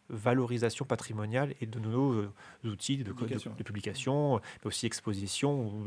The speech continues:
Speaker 1: même de mise en ligne sur Internet, un projet qui devrait aboutir, euh, dans les prochains jours. On aimerait le faire coïncider avec la sortie du livre samedi, la mise en ligne de à peu près mille, mille deux cents photographies. Et, euh, on essaye aussi de, de, on va voir si on y arrive d'ici samedi,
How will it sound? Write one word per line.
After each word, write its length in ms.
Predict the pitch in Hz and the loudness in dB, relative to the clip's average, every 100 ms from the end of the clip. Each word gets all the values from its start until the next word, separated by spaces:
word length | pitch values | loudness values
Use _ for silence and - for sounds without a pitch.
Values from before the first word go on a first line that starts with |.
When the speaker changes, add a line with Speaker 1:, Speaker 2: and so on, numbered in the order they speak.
| 110 | 0
Speaker 1:
même 200 | 110 143 | 2 2
de 100 | 113 | 2
mise 180 | 113 123 | 0 2
en 60 | 117 | 2
ligne 140 | 143 | 2
sur 200 | - 110 | 0 0
Internet, 340 | 107 107 143 | 0 0 0
un 80 | - | 0
projet 380 | 110 120 127 151 - - - | -2 0 2 0 -4 -16 -8
qui 80 | |
devrait 220 | 110 113 113 | -2 2 2
aboutir, 460 | 113 - 151 143 | 2 0 2 4
euh, 120 | 110 104 110 - - | 4 2 -6 -12 -8
dans 100 | 120 | 0
les 100 | 120 | 2
prochains 320 | 123 143 127 127 | 4 2 2 4
jours. 180 | 139 | 4
On 80 | 131 | 4
aimerait 240 | 110 110 127 | 2 4 2
le 60 | |
faire 160 | 120 113 | 2 0
coïncider 360 | 127 117 123 | 0 0 2
avec 160 | 139 117 | 2 2
la 60 | 117 | -2
sortie 200 | 113 120 | -4 -4
du 80 | |
livre 140 | 117 120 | -2 0
samedi, 400 | 123 110 113 160 - - - | 0 0 0 -2 -4 -20 -6
la 80 | 110 | -2
mise 140 | 117 | 0
en 60 | 120 | 0
ligne 180 | 143 131 | 0 2
de 140 | 113 | 0
à 40 | |
peu 80 | 110 | -2
près 160 | - 113 | -4 -4
mille, 420 | 113 131 156 165 | 0 2 2 2
mille 160 | 131 123 | 0 2
deux 100 | 127 | 2
cents 180 | - 139 | 2 -2
photographies. 640 | 113 113 110 107 - 180 - - - - - - | 0 2 4 4 2 -2 -4 -18 -18 -18 -20 -6
Et, 320 | 123 127 127 | 2 4 4
euh, 340 | 120 110 107 107 110 110 110 | 6 6 4 2 -2 -6 -6
on 120 | 113 | 0
essaye 360 | 120 120 - 165 | 2 2 4 6
aussi 380 | 139 - 156 165 - | 6 4 0 -2 -4
de, 400 | 113 107 104 104 | 0 2 0 -2
de, 20 | 120 120 120 120 139 123 | -8 -12 -12 -14 -14 -6
on 40 | 110 | -2
va 40 | |
voir 140 | 110 | -2
si 140 | 113 - | -2 -2
on 40 | |
y 60 | 107 | -2
arrive 180 | 104 123 | 0 0
d'ici 140 | 107 | 0
samedi, 400 | - 113 117 156 | 2 2 2 -2